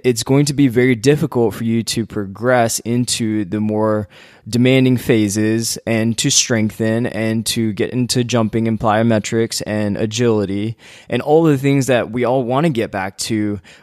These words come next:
but you gotta do the initial boring stuff right in order for you to get there. So when we talk about phase one goals,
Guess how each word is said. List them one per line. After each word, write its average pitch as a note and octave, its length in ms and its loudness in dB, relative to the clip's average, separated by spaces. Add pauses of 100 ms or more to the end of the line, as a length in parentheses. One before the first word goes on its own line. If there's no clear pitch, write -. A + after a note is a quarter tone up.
but A#2 200 -2
you A2+ 100 -6
gotta D#3 280 2
do C3+ 560 2 (140)
the A#2+ 360 0
initial B2+ 480 2
boring A#2+ 360 -2
stuff G#2+ 560 -2
right G#2+ 760 -2 (460)
in A#2 160 -2
order C#3+ 320 4
for B2+ 140 -6
you A2+ 160 -2
to A2+ 120 -4
get A#2+ 280 -2
there. C#2 280 -10 (500)
So B2+ 260 4
when B2+ 160 2
we C3 80 2
talk D#3+ 260 0
about E3 260 0
phase C3+ 320 2
one A#2 300 0
goals, G#2+ 680 -2